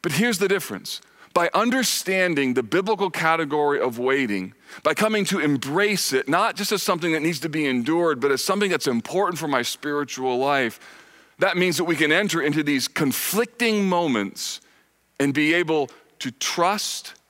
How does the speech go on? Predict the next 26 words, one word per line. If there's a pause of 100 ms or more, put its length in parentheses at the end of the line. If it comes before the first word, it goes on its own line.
(1000)
to
be
able
to
rest, (600)
to
be
able
to
have
confidence
that
even
though
I
don't
know
everything
that's
happening, (200)
I'm
still (100)
gonna
choose (160)
to
wait.